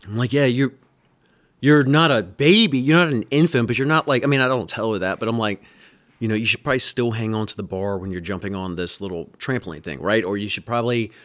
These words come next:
uh, you know, not do this 'cause you'll get hurt." And she'll say, "Oh, it's okay, I'm a big girl."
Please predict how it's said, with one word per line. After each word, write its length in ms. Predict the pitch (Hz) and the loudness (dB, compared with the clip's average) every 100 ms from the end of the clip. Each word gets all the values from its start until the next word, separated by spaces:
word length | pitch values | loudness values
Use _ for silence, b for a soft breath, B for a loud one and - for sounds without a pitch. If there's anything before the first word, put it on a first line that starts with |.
| b b b b - | b b b b -10
uh, 380 | 87 98 87 - | -8 -8 -10 -6
you 140 | 120 | -4
know, 180 | 98 92 _ _ _ _ _ 110 | -4 -6 _ _ _ _ _ -2
not 280 | 135 135 127 | 0 2 0
do 140 | 135 | 2
this 160 | 123 117 | 2 2
'cause 160 | 120 | 0
you'll 100 | 113 | 0
get 160 | 110 104 | -2 -2
hurt." 280 | 120 110 - | -2 -2 -4
And 80 | |
she'll 140 | - 131 | -6 -2
say, 240 | - 131 | 0 2
"Oh, 200 | 131 143 | 2 2
it's 120 | 143 | 2
okay, 200 | 131 120 | -2 -2
I'm 100 | 110 | -2
a 60 | 104 | -2
big 220 | 80 117 | -4 -6
girl." 300 | 101 82 80 | -6 -12 -14